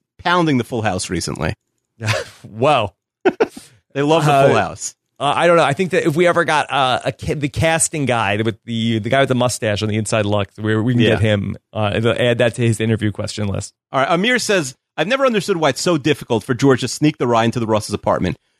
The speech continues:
Speaker 1: Couldn't he just put in a gym bag and say he's coming from the gym or the pool, or bring it in any other large bag with a slimmer excuse? It doesn't seem like such a big problem."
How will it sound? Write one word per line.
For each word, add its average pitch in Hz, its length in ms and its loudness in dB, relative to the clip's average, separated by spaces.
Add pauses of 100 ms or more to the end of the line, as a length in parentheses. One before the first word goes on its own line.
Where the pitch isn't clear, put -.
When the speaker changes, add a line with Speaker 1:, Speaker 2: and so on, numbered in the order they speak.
Speaker 1:
Couldn't 240 160 -2
he 262 40 2
just 220 160 -6
put 220 140 0
in 156 60 2
a 135 40 2
gym 135 240 0
bag 147 220 0
and 131 80 -2
say - 80 -4
he's 135 100 -2
coming 135 180 0
from 131 140 0
the 107 80 0
gym 123 220 0
or 117 60 0
the 101 80 -10
pool, 117 420 -2 (380)
or 135 100 -2
bring 165 220 2
it 165 80 0
in 156 80 -2
any 135 180 2
other 131 180 0
large 117 360 -2
bag 120 220 2
with 113 100 -4
a - 40 -4
slimmer 123 220 2
excuse? 113 320 -4
It - 60 -14
doesn't 202 160 0
seem 165 200 0
like 123 120 0
such - 220 -4
a 117 40 0
big 98 220 -2
problem." 92 420 -2